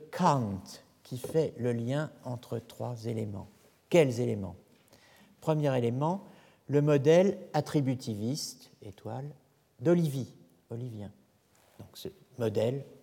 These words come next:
attributiviste qu'on vient de caractériser sommairement. Deuxième élément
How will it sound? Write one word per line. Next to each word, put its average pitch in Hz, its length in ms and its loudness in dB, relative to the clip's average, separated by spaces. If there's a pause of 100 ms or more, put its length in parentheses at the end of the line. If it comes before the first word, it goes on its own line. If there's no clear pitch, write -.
(100)
attributiviste 107 840 -8
qu'on 101 140 -16
vient 110 280 -12 (240)
de 120 220 -8 (2500)
caractériser 110 540 -2
sommairement. 104 580 -8 (1040)
Deuxième 220 520 8
élément 156 500 6